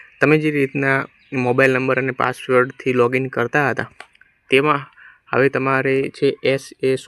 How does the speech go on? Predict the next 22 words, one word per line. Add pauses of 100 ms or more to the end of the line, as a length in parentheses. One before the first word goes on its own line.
ઓ
આઈ
ડી
છે
તેનાથી
લોગિન
કરવાનું (580)
રહેશે. (380)
ઘણા
બધા
મિત્રોને
ટેક્સ્ટ
મેસેજ
આવી
ગયો
છે
એસ
એસ
ઓ
આઈ
ડીનો, (300)
અને